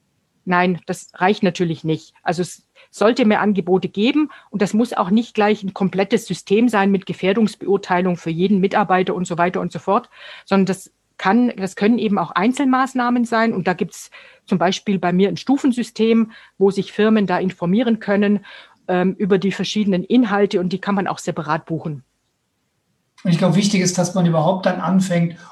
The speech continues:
Speaker 2: und Einzelmaßnahmen dann auch konsequent macht und nicht so als Feigenblatt. Wir tun das, wir tun mal was, aber letztendlich ändert sich nichts.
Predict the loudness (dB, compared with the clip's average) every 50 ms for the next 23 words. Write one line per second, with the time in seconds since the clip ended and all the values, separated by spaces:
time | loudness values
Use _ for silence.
0 | -10 -4 0 0 0 0 0 2 2 2 2 2 0 -2 -4 -2 -2 -2 -2 -2
1 | -2 -2 -2 -2 -2 -4 -4 -6 -4 -2 0 0 2 0 -2 -2 -2 0 2 2
2 | 2 2 2 0 0 -2 -6 -14 -20 -20 -20 -10 -4 -2 -2 0 2 2 2 4
3 | 2 0 0 0 0 0 -2 -4 -6 -10 -8 -4 -2 0 0 0 0 -2 0 0
4 | -2 -2 -2 -6 -14 _ _ _ _ _ _ _ _ _ _ _ _ -8 -8 -4
5 | -2 -2 -2 -2 0 0 2 2 2 0 -2 -6 -8 -8 -8 -8 -4 -2 0 2
6 | 2 2 2 2 2 2 0 0 -4 -6 -4 -4 -2 -4 -4 -6 -8 -10 -10 -8
7 | -8 -8 -10 -10 -12 -14 -16 -20 -20 -20 -20 -20 _ -10 -8 -6 -6 -6 -6 -8
8 | -12 -14 -14 -14 -16 -16 -18